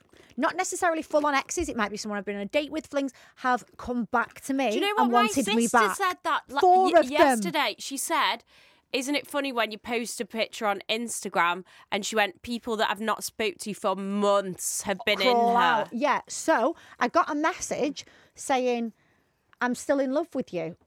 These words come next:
Speaker 1: Wh-
Speaker 2: Wow.
Speaker 1: I didn't know we were in, he was ever in, I thought
Speaker 2: Or do
Speaker 1: we'd
Speaker 2: you not think it might be because you posted
Speaker 1: It's
Speaker 2: the
Speaker 1: 'cause I've
Speaker 2: picture
Speaker 1: got a
Speaker 2: with the guy?
Speaker 1: boyfriend. And
Speaker 2: Yeah,
Speaker 1: it,
Speaker 2: they get
Speaker 1: no,
Speaker 2: hard on
Speaker 1: either
Speaker 2: off
Speaker 1: it's that or the
Speaker 2: that.
Speaker 1: retrograde. Anyway, and it was
Speaker 2: We
Speaker 1: like
Speaker 2: know you love a
Speaker 1: It was
Speaker 2: narcissist.
Speaker 1: kind of like a,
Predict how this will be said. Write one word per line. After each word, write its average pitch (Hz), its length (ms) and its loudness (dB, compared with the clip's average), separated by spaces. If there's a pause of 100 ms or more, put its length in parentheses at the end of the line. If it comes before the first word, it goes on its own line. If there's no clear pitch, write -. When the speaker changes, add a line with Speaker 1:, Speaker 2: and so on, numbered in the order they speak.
(260)
Speaker 1:
Wh- 359 340 -2 (680)
Speaker 2:
Wow. 160 840 -2
Speaker 1:
I 359 340 2
didn't 311 300 2
know 269 180 6
we 240 220 4
were 220 240 4
in, 220 220 0
he 247 120 4
was 233 160 2
ever 339 220 4 (100)
in, 320 80 6
I 339 140 0
thought - 240 4
Speaker 2:
Or 262 40 0
do 277 80 0
Speaker 1:
we'd 285 40 0
Speaker 2:
you 277 60 0
not 262 240 0
think 240 240 -6
it 226 120 -6
might 208 240 -4
be 202 80 -10
because 190 360 -6
you 185 80 -10
posted 175 480 -6
Speaker 1:
It's 269 100 0
Speaker 2:
the 165 60 -6
Speaker 1:
'cause - 140 0
I've 311 100 2
Speaker 2:
picture - 120 2
Speaker 1:
got 160 80 2
a - 40 0
Speaker 2:
with 220 80 -6
the 311 80 4
guy? 156 300 4
Speaker 1:
boyfriend. 226 260 0
And 196 100 -2
Speaker 2:
Yeah, 285 480 4
Speaker 1:
it, 233 60 0
Speaker 2:
they 277 100 2
get 339 140 4
Speaker 1:
no, 349 100 8
Speaker 2:
hard 349 480 4
on 359 80 6 (200)
Speaker 1:
either 311 120 -4
Speaker 2:
off 285 60 2
Speaker 1:
it's 277 100 4
that 247 300 4
or 226 60 4
the 214 40 2
Speaker 2:
that. 208 60 4
Speaker 1:
retrograde. 214 500 0
Anyway, 262 380 0 (360)
and 277 120 2
it - 20 0
was 269 120 -6
Speaker 2:
We 302 80 4
Speaker 1:
like 262 100 4
Speaker 2:
know 240 80 4
you 247 160 0
love 185 160 0
a - 20 -2
Speaker 1:
It 180 60 -2
was 165 80 0 (240)
Speaker 2:
narcissist. 302 320 -2
Speaker 1:
kind 311 320 0
of 269 80 -4
like 269 320 0
a, 240 180 2